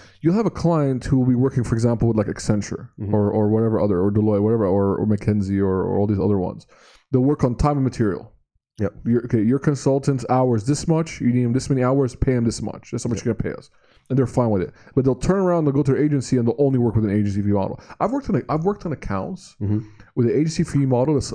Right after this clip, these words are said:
Speaker 1: as low as one point four percent.
Speaker 2: Oh, wow.
Speaker 1: What's one point four percent? If you spend a hundred thousand dollars a month,
Speaker 2: Yeah.
Speaker 1: one point four percent is a thousand four hundred dollars.
Speaker 2: Yeah, yeah, it's not working right. Yeah.
Speaker 1: Your
Speaker 2: It's not
Speaker 1: employee is not getting
Speaker 2: incentivizing.
Speaker 1: paid a thousand,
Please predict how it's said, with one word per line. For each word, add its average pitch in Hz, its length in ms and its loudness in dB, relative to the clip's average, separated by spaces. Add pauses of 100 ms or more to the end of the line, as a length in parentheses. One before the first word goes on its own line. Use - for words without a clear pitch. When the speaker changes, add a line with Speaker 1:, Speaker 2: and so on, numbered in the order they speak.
(140)
Speaker 1:
as 113 300 0
low 113 320 2
as 104 100 0
one 101 340 -2
point 107 300 -6
four 110 240 -4
percent. - 460 -14
Speaker 2:
Oh, - 80 -10
wow. - 260 -16 (640)
Speaker 1:
What's - 220 -2
one 156 140 2
point 123 200 0
four - 140 0
percent? - 340 -6
If - 80 -2
you 160 60 2
spend 175 240 0
a - 20 -2
hundred 147 400 0
thousand 120 300 2
dollars 110 300 2
a 95 40 0
month, 101 460 0
Speaker 2:
Yeah. 95 160 -2 (140)
Speaker 1:
one 127 200 2
point 135 300 -2
four 139 120 2
percent 117 280 -2
is - 40 -2
a 107 60 0
thousand 113 460 0
four 113 160 0
hundred 101 180 0
dollars. - 380 -2
Speaker 2:
Yeah, - 60 -10
yeah, - 100 -12
it's - 160 -12
not - 120 -8
working - 320 -8
right. 58 160 -10 (280)
Yeah. - 160 -10 (320)
Speaker 1:
Your 139 180 0
Speaker 2:
It's 156 80 0
not 131 80 2
Speaker 1:
employee 151 260 2
is 127 80 -2
not 143 120 2
getting 135 120 0
Speaker 2:
incentivizing. - 80 0
Speaker 1:
paid 123 80 2
a 120 60 -2
thousand, 117 240 -2